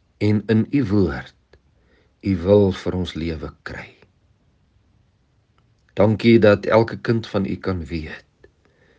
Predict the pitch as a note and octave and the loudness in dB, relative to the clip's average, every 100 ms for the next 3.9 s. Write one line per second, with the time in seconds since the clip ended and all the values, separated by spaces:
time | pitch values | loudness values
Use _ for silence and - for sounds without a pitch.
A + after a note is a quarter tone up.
0 | _ _ _ _ _ _ _ G2 - A#2 | _ _ _ _ _ _ _ -12 0 4
1 | A2+ A2 A2 - G#2 G2+ G#2+ F#2 A2+ C#3 | 6 6 4 2 -4 -2 0 2 2 2
2 | C3+ _ _ _ A2+ A#2 A#2 A#2+ - - | -4 _ _ _ 0 2 2 2 -4 -6
3 | C3+ C#3 C3+ C#3+ A#2 E2+ E2 D#2 | -4 -4 -4 -4 -4 -4 -6 -8